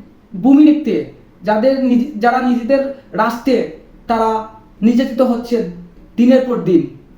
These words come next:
তাদের স্বাধীনতা অধিকারের জন্য তারা লড়াই করে যাচ্ছে। কিন্তু ওই স্বাধীন-, স্বাধীনতাকামী গোষ্ঠী, স্বাধীনতাকামী দেশ, তাদের, যাদের দেশে তারা নিজেরা নির্যাতিত হচ্ছে, সেই দেশেই,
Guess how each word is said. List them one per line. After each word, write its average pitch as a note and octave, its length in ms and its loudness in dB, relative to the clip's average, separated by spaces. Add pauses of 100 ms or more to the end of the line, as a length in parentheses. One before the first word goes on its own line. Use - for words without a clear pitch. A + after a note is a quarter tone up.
(800)
তাদের A#3 240 0 (360)
স্বাধীনতা C4 420 -2
অধিকারের B3 380 0
জন্য A#3+ 520 -2 (560)
তারা A#3 180 0
লড়াই A#3+ 280 2
করে C4 180 -2
যাচ্ছে। - 420 -6 (160)
কিন্তু D4 640 2 (240)
ওই D4 240 4
স্বাধীন-, C#4 560 -6
স্বাধীনতাকামী B3 720 -2
গোষ্ঠী, A#3 580 -2 (140)
স্বাধীনতাকামী A#3+ 680 -2
দেশ, A#3 420 4 (400)
তাদের, A3+ 460 -2
যাদের B3 600 0
দেশে A#3+ 360 2
তারা B3 260 0
নিজেরা A#3 300 0
নির্যাতিত A#3 440 -2
হচ্ছে, G#3 500 -4 (340)
সেই D4 220 -2
দেশেই, B3 520 0